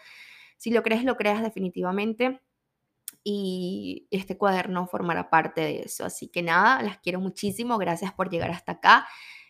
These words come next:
y cualquier cosa, cualquier feedback que tengan, escríbanme por D M si lo han hecho, si lo han realizado, si han escu-, si han escuchado acerca de este término, si han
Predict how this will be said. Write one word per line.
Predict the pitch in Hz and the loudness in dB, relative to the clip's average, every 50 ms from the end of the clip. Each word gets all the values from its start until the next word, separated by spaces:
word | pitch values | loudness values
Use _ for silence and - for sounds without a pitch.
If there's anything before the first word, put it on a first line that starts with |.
| _ - | _ -12
y | 196 185 | -10 -6
cualquier | - 180 175 175 - 180 175 175 175 - | -2 -2 -4 -2 -2 -4 -4 -4 -2 2
cosa, | - 214 226 208 220 202 | 4 4 4 4 2 0
cualquier | 202 190 180 170 - 175 170 175 175 | 0 -2 -6 -4 -2 -4 -4 -4 -4
feedback | - - 196 202 185 190 196 196 196 - | -2 0 0 0 2 0 0 0 -2 -8
que | - 185 185 | -12 -12 -8
tengan, | 190 180 180 180 180 175 185 190 190 196 - - | -6 -4 -4 -4 -4 -4 -4 -4 -4 -6 -10 -12
escríbanme | 185 - - - 180 185 196 208 208 | -16 -12 -8 -6 -6 -4 -4 -4 -4
por | 208 208 196 | -4 -4 -4
D | 190 175 180 | -4 -4 -4
M | 180 208 254 269 | -4 -4 -4 -6
si | 269 - 196 | -6 -6 -6
lo | 202 180 | -4 -4
han | 175 180 | -4 -4
hecho, | 190 202 202 - 247 247 | -4 -6 -6 -4 -6 -6
si | - 214 196 | -4 -4 -4
lo | 180 175 | -4 -2
han | 170 170 | -4 -4
realizado, | 180 185 190 208 196 - - 185 190 202 220 226 | -4 -4 -2 -4 -2 0 2 2 4 4 2 0
si | - - 180 | -2 -4 -6
han | 175 | -6
escu-, | 180 _ - - - | -8 _ -16 -20 -14
si | - - | -8 -6
han | 175 175 | -6 -6
escuchado | 170 - - 196 202 - 170 170 175 | -6 -4 -6 -6 -4 -2 -2 -2 -2
acerca | 190 - 190 185 - - | -4 -6 -8 -8 -8 -8
de | 185 | -10
este | - - 170 | -8 -10 -8
término, | 170 - 185 190 190 190 196 196 196 196 | -4 -4 -2 -2 -2 -2 -2 -4 -6 -8
si | 190 - 165 | -8 -8 -8
han | 170 175 175 180 | -8 -8 -8 -10